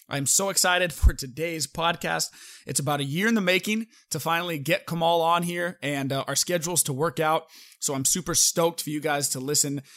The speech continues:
to him, uh, talk about his newest book, Rebirth, uh, which is a fantastic little fiction novel about walking the Camino de Santiago in Spain.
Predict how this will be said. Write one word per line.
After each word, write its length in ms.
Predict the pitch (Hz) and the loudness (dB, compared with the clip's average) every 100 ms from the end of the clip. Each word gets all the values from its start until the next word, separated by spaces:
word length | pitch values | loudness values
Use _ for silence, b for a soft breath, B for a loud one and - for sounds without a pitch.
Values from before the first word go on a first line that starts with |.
| B B | B B
to 240 | - 151 143 | -2 0 0
him, 340 | 160 151 151 b b b - | -2 -4 -6 b b b -6
uh, 200 | 135 127 | -4 -2
talk 240 | 143 135 | -4 -4
about 180 | 135 123 | -4 -4
his 180 | 135 120 | -2 -2
newest 380 | 143 139 131 127 | -2 -2 -2 -2
book, 220 | 143 127 | -6 -6
Rebirth, 640 | 113 151 151 170 170 - - b b _ | -8 -8 0 2 2 -4 -18 b b _
uh, 160 | 127 127 | -8 -6
which 180 | 117 113 | -6 -4
is 100 | - | -4
a 80 | 117 | -6
fantastic 840 | 139 123 107 139 156 147 139 135 | -8 -10 -6 -2 0 0 -2 -6
little 320 | 131 135 123 117 | -8 -6 -6 -8
fiction 440 | - 156 - 143 | -4 -2 0 -2
novel 400 | 135 135 135 131 | -2 -4 -4 -8
about 460 | 117 110 131 127 113 | -10 -8 -6 -6 -8
walking 460 | 110 131 131 135 | -6 -6 -4 -6
the 80 | 117 | -8
Camino 400 | - 127 135 131 | -6 -4 -2 -4
de 140 | 123 117 | -4 -4
Santiago 580 | 131 123 131 123 117 | -4 -4 -6 -6 -6
in 60 | 113 | -4
Spain. 400 | - 139 135 135 | -4 -2 -2 -4